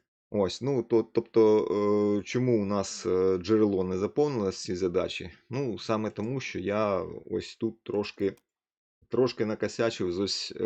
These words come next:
налаштуваннями ц-, цього статусу. Тобто я не доналаштував його. Тобто змінив налаштування тут,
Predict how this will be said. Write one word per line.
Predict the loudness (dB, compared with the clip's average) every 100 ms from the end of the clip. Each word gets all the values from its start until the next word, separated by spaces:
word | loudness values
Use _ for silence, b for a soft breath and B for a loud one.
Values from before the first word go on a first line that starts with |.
| 2 4 4 4 4
налаштуваннями | 2 0 0 -2 0 2 0 -4
ц-, | -6 -8 -6 -6
цього | 0 2 4 4 2 -6
статусу. | -6 -2 -2 -2 -10 -14
Тобто | -12 -6
я | -2 -2
не | -2 -2 -2
доналаштував | 0 -2 -2 -2 -2 -4 -2 0 0
його. | -2 -8 -12 -16
Тобто | -12 -8 -8 -10 _ -10
змінив | 0 2 4 2
налаштування | 0 -4 -4 -4 -2 0 -2
тут, | -2 -2 -2